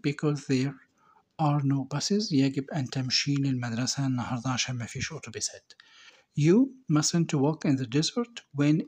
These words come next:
it's hot، يبقى يجب ألا تمشي في الصحراء لما يكون الجو حر. You must study، يجب أن تذاكر بجد. Students، طبعًا هنا study أشيل ال I S وأحط Y، study.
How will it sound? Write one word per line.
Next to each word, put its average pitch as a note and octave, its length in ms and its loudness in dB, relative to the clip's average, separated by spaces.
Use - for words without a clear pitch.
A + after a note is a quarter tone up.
it's - 180 -2
hot، E3+ 420 -4
يبقى C3+ 260 0
يجب C#3 320 0
ألا C#3 200 2
تمشي D3+ 480 -2
في C#3+ 160 -2
الصحراء C3+ 540 -4
لما C3+ 300 2
يكون C3+ 380 0
الجو B2 320 -2
حر. - 240 -10
You F3 180 6
must F3+ 480 2
study، D3+ 420 0
يجب C3+ 280 0
أن C#3 160 -2
تذاكر B2+ 420 -4
بجد. C3 340 -2
Students، D#3 720 2
طبعًا C3 240 2
هنا C3+ 140 4
study E3 280 2
أشيل C#3+ 300 2
ال A#2 160 -2
I G3 320 2
S - 120 0
وأحط - 320 -4
Y، - 220 -6
study. G2+ 340 -6